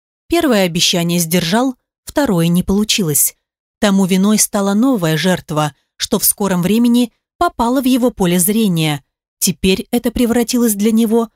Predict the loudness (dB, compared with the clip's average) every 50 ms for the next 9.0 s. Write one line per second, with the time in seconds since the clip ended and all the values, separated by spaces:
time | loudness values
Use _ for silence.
0 | _ _ _ _ _ -6 -4 -2 -2 -2 -2 -2 -2 -2 0 0 0 2 0 -2
1 | -4 -4 -6 -8 -8 -8 -10 _ _ _ _ _ -8 -4 0 2 2 2 2 2
2 | 0 0 -2 -4 -6 -10 _ _ -4 -4 -2 0 0 0 0 0 0 -2 -4 -4
3 | -4 -2 0 2 2 2 2 0 2 2 2 2 2 0 -2 -2 -2 0 0 2
4 | 0 0 -2 -4 _ _ _ -6 -4 -2 0 0 -2 -2 -4 -4 -2 0 0 0
5 | 0 -2 -4 -2 -2 -2 -2 -2 -4 -4 -2 -2 -2 -2 -2 -2 -2 -2 -4 -4
6 | -2 -2 0 0 0 0 -2 -2 -2 -2 -2 -4 -2 0 0 0 0 0 -2 -2
7 | -2 0 0 0 -2 -4 _ _ _ _ -4 -2 0 -2 -4 -2 -2 -2 0 2
8 | 2 0 0 0 0 -2 0 2 2 2 2 0 -2 -4 -6 -8 -8 -8 -10